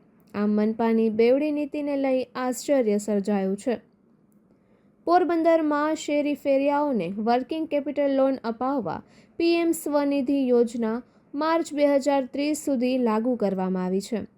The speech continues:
ત્યારે આ યોજના હેઠળ ફૂડ સેફ્ટી એન્ડ સ્ટાન્ડર્ડ્સ ઓથોરિટી ઓફ ઇન્ડિયાના સહયોગથી મહાનગરપાલિકા દ્વારા ખોરાક, સલામતી અને સ્વચ્છતા અંગે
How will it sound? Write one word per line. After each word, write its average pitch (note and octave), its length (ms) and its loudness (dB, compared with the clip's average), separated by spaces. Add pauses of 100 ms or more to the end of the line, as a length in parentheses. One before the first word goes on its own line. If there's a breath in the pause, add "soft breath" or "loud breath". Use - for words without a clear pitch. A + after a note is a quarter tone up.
(180)
ત્યારે G#3+ 340 2
આ G#3+ 40 4
યોજના A3+ 500 2
હેઠળ D4 420 -2 (420 soft breath)
ફૂડ F4 240 0
સેફ્ટી D#4+ 560 0
એન્ડ D4 200 0
સ્ટાન્ડર્ડ્સ C#4 640 0
ઓથોરિટી C#4 580 0
ઓફ C4 220 2
ઇન્ડિયાના B3+ 580 -2
સહયોગથી B3+ 840 0 (100)
મહાનગરપાલિકા C4+ 960 0
દ્વારા C#4+ 440 0 (440 soft breath)
ખોરાક, D4 420 4 (340 soft breath)
સલામતી D#4+ 680 0
અને C#4+ 260 0
સ્વચ્છતા C#4 600 -2
અંગે B3 440 2